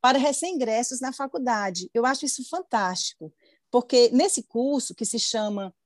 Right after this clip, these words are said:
Odontologia e suas especialidades, se mostram as diversas nuances da profissão, se dá um panorama geral para aquele aluno que ingressou recentemente no curso de odontologia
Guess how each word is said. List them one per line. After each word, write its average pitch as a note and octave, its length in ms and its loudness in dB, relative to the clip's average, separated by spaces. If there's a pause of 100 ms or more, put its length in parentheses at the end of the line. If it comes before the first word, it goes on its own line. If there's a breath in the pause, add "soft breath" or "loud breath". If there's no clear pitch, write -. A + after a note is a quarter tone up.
(180)
Odontologia A3+ 880 2
e A3+ 60 0
suas D#4+ 300 -2
especialidades, G#3 1300 -4 (260)
se - 240 2
mostram A#3+ 480 6
as A3+ 140 2
diversas B3 560 -2
nuances B3+ 500 0
da G#3+ 140 -6
profissão, G#3+ 920 -2 (240 soft breath)
se - 280 6
dá A3 440 4 (100)
um C4+ 80 -4
panorama C4+ 640 0
geral G#3+ 600 -2 (100)
para B3+ 160 0
aquele D4+ 300 0
aluno B3 480 -2
que D4 140 -6
ingressou C#4 920 -4
recentemente B3 840 -4
no A3 100 -4
curso G#3+ 260 -4
de G#3 60 2
odontologia G3+ 1000 2